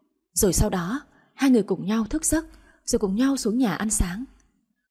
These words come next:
Út Liên về ngoại mấy hôm, chú thím hai đi sang làng bên từ rất sớm, nên bữa ăn cũng chỉ có anh và cô, Chân Chân, bà nội và mẹ hai.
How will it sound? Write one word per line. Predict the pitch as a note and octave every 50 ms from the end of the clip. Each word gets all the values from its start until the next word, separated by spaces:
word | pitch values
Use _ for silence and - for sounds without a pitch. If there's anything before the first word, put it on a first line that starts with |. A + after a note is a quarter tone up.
| _ _ _ _ _
Út | - C#4+ A#3
Liên | B3 B3+ A#3+ A3+ A3 G#3
về | G3+ F3 E3
ngoại | E3 F3 E3+ - E3
mấy | E3+ F3 G#3
hôm, | G#3 A3 A#3+ A#3+ A3+ A3+ - - _ _ _ _ _ _ _ -
chú | - B3 G#3
thím | G3+ G3+ G3+
hai | A3 A#3 B3+ C4 C4 B3+ - _ _ _ _ _ _ -
đi | - C#4 B3+
sang | - C4 B3+ B3
làng | A3+ F#3+ D#3+ E3+ E3+
bên | A3+ A#3 A#3
từ | A#3 A3
rất | - - B3+ C4
sớm, | - - F#3+ E3+ F3 A#3+ D#4 - - _ _ _ _ _ -
nên | G#3+ A3+ A3+ G#3+ G#3+
bữa | G3 A3
ăn | A#3+ - A3+ A3 A3 G#3+ - - _ -
cũng | - A#3+ C4
chỉ | - B3 -
có | - F#3
anh | G3 - A3+ A#3 A3+ G#3+
và | D#3+ C3
cô, | - - G#3 G#3 G3 F#3+ - _ - _ _ _ _ _ -
Chân | - C#4 B3
Chân, | A#3 - B3+ B3 B3 A#3+ - - _ _ _ _
bà | - G3+ F#3 D#3+
nội | E3+ F#3 F3+ D3+ - - - - - - -
và | F#3 F3+ A3 F#3+ D#3+
mẹ | E3 F3 -
hai. | E3 E3 G3+ A3+ A3+ A3+ A3+